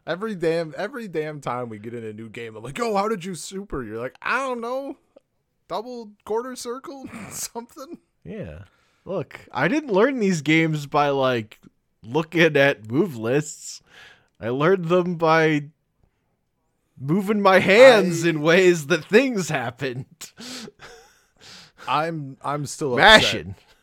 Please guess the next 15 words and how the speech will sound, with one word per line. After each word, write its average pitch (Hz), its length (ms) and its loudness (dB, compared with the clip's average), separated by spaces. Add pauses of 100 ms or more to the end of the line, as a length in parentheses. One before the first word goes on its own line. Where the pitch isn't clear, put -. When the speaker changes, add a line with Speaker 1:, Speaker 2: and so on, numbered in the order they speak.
Speaker 1:
by 107 220 -6
the 107 120 -10
King 110 260 -14
of, 95 160 -14 (360)
I'm, 113 180 -14 (120)
I'm 131 140 -10
still 156 220 -8
upset 113 360 -8
by 104 140 -10
the 92 120 -14
King 110 240 -14
of 85 120 -16
Fighters 85 760 -14 (1500)
shit. 90 400 -12 (560)
Fucking 113 640 -10